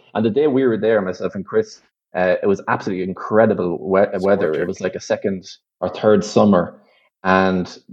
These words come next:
Speaker 1: the sunsets there were absolutely incredible. And we were leaving Celje. If you get up early in the morning, it kinda sits in a lot of valleys. And the fog drops in these valleys very early morning. And you get some very, very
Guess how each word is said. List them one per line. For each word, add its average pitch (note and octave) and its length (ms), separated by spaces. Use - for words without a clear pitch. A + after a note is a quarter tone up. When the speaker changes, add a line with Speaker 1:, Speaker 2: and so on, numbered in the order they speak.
Speaker 1:
the F#2+ 160
sunsets C3 580
there E2+ 140
were E2 100
absolutely F2+ 320
incredible. E2 500
And G#2+ 120
we A2 100
were G#2+ 180
leaving C#3 360
Celje. A2 720
If - 120
you G#2+ 60
get A#2 140
up C3 140
early B2 220
in G#2+ 60
the G2+ 60
morning, G2+ 560
it - 160
kinda A#2+ 180
sits C3 300
in A2 80
a G#2+ 60
lot G2 120
of F2+ 120
valleys. G2+ 580
And F#2+ 240
the F2+ 80
fog A2+ 460
drops G#2 480
in G2+ 80
these F#2+ 160
valleys F#2 500
very G2+ 240
early F#2+ 160
morning. F#2+ 320
And F#2 160
you F#3+ 60
get G#3 160
some A2 140
very, G2 180
very F#3 480